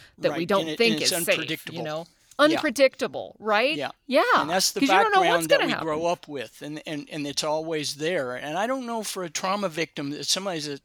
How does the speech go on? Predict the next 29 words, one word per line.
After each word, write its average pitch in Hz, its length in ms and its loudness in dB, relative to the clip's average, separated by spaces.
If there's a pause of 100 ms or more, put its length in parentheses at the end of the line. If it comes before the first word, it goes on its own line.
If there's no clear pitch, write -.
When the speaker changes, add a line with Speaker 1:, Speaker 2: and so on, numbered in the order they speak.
Speaker 2:
adult 151 340 -10 (220)
child 156 260 -10
of 143 60 -10
an 139 80 -8
alcoholic, 139 420 -12
if 156 140 -14
that 190 180 0
ever 175 300 -4
totally 170 400 -8
goes 180 300 -6
away, 180 320 -6 (560)
though 160 120 -4
we 160 120 -4
can 160 180 -6
Speaker 1:
Yeah. - 20 -6
Speaker 2:
learn 170 220 -4
how 165 160 -2
to 147 100 -4
deal 160 260 -6
with 160 180 -6
it 156 160 -12
and, 139 260 -14
and 143 360 -8 (100)
minimize 147 560 -6
its 135 180 -6
negativity 143 720 -8
on 131 180 -12
us 135 180 -6
and, 143 160 -12